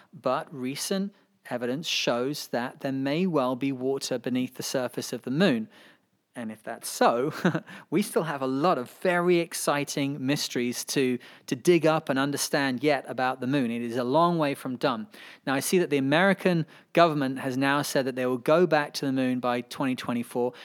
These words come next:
This has happened sequentially over a number of decades. Like, there is, n-, let's not get too excited until they're literally setting off. There've been all sorts of chit-chat about it before. There's been all sorts of chit-chat since seventy-two, since the last time we actually sent men to the moon. So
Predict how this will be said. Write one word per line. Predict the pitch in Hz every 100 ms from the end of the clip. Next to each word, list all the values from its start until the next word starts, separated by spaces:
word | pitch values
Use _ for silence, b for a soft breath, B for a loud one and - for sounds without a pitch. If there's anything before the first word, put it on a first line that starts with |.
| B
This | - 165
has | 175
happened | - 170 - 143
sequentially | - 135 - 180 160 165 - 165 156 156 156 B B
over | 139 135 135
a |
number | 131 143 156 147
of | 123
decades. | 139 123 - 123 117 120
Like, | 135 123
there | 127
is, | 131 120
n-, | 147 147 160 147 -
let's | 147 135
not | 143
get | 135 135
too | -
excited | 131 117 123 120 -
until | 123 135
they're | 127
literally | 127 131 - 127
setting | - 131 - 127
off. | 120 113 -
There've | -
been | 151
all | 165 180
sorts | - 156 -
of |
chit-chat | - 170 139 156
about | 143 131 127
it |
before. | 120 120 156 147 143 B B
There's | 147 180
been | 147
all | 143
sorts | 139 156 135
of |
chit-chat | - 151 - 135 127
since | - 135 131
seventy-two, | - 127 120 127 - 139 127
since | - 123
the | 127
last | 123 120
time | - 120
we | 123
actually | 123 -
sent | - 123 120 B B -
men | 135 123
to | -
the | 123
moon. | 131 139 113
So | - 143